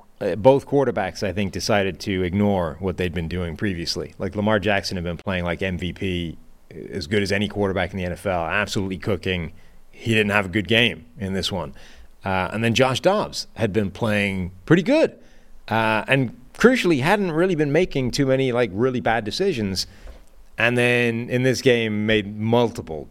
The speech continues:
awful, awful decisions. Like, ridiculous turnovers. I mean, first interception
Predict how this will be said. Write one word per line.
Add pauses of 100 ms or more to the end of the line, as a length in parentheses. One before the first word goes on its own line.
(140)
awful, (120)
awful (200)
decisions.
Like, (720)
ridiculous
turnovers.
I
mean, (560)
first
interception